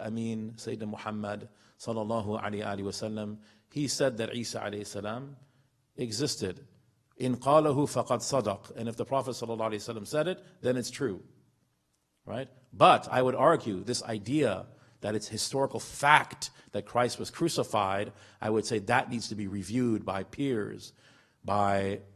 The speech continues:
academics. Okay. <clears throat> You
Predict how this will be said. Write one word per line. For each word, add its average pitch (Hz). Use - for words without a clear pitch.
academics. 104
Okay. 90
<clears throat> -
You 147